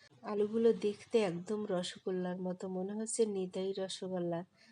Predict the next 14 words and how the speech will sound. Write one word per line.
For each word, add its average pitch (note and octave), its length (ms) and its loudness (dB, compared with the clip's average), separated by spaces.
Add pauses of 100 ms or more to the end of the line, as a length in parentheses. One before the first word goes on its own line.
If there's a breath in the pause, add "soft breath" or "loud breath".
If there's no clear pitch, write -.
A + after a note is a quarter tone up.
(240 loud breath)
যাই G3+ 300 0
হোক, A#3 300 -2
এই A3+ 140 4
আলু F#3+ 360 -2 (120)
ভর্তা, F#3+ 460 -6
আলুগুলি G3+ 380 -2
সুন্দর G3+ 360 -4
করে A3 240 2
ভর্তা F#3+ 420 -4
করব। G#3+ 460 -2 (680 loud breath)
ভর্তা G#3 380 -4
করার F#3+ 380 -2
জন্য G3+ 480 -2 (960 soft breath)
কাঁচামরিচ, G3 840 -2